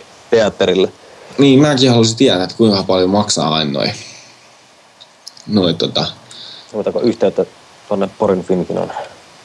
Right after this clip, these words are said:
Speaker 2: Mm.
Speaker 1: päällystöön ja mitä
Speaker 2: Niin,
Speaker 1: ne
Speaker 2: niin.
Speaker 1: maksoi, jos me ostettais pari omaa näytöstä sinne ja
Speaker 2: Niin se, se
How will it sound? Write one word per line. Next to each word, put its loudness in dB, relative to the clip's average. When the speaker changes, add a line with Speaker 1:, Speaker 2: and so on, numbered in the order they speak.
Speaker 2:
Mm. 6
Speaker 1:
päällystöön 0
ja -6
mitä -2
Speaker 2:
Niin, 2
Speaker 1:
ne 2
Speaker 2:
niin. -4
Speaker 1:
maksoi, -10
jos -2
me 2
ostettais -4
pari -2
omaa -4
näytöstä -4
sinne -8
ja -10
Speaker 2:
Niin 2
se, 2
se -2